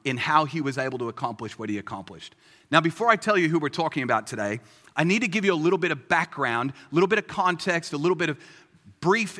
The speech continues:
Is-, Israel history in order for you to understand the context of what we're doing. So hang with me.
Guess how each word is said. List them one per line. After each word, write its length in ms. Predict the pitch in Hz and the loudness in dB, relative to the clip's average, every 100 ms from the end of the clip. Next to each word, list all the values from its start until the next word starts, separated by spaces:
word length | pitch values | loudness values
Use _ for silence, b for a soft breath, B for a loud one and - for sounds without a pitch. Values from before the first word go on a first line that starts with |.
| 185 | -2
Is-, 300 | 196 147 143 _ | -2 -2 -10 _
Israel 440 | 196 185 190 185 156 | -2 0 2 2 2
history 580 | - 208 - - 120 | 0 0 0 -4 -6
in 220 | 139 151 156 | -2 -2 0
order 240 | 165 190 | 0 -2
for 140 | - | -2
you 80 | 185 | -4
to 120 | 165 | 0
understand 640 | 156 165 156 - 165 143 139 B B | 0 0 -4 -4 -2 -2 -2 B B
the 100 | 139 | -6
context 560 | 170 160 147 151 135 | 0 0 0 -4 -6
of 100 | 135 | -6
what 140 | 123 131 | -4 -4
we're 80 | 127 | -4
doing. 260 | 135 120 | -4 -4
So 160 | 101 151 | -6 -8
hang 380 | 135 208 208 180 | -2 0 2 2
with 240 | 170 165 | 0 0
me. 160 | 123 | -8